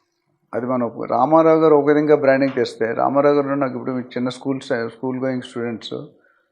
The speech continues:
అప్పుడు ఆయన చెప్పారంటే, "మన బెడ్‌రూమ్‌లు అమెరికన్ టాయిలెట్స్ కంటే వరస్ట్‌గా ఉన్నాయన్నారు. మన బెడ్‌రూమ్స్ అమెరికన్ టాయిలెట్స్ కంటే వరస్ట్‌గా ఉన్నాయి."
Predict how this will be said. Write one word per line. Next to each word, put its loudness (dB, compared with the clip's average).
అప్పుడు -2
ఆయన 2
చెప్పారంటే, -2
"మన 0
బెడ్‌రూమ్‌లు 2
అమెరికన్ 2
టాయిలెట్స్ 4
కంటే 0
వరస్ట్‌గా 0
ఉన్నాయన్నారు. -8
మన -4
బెడ్‌రూమ్స్ -2
అమెరికన్ 0
టాయిలెట్స్ 4
కంటే -2
వరస్ట్‌గా 0
ఉన్నాయి." -8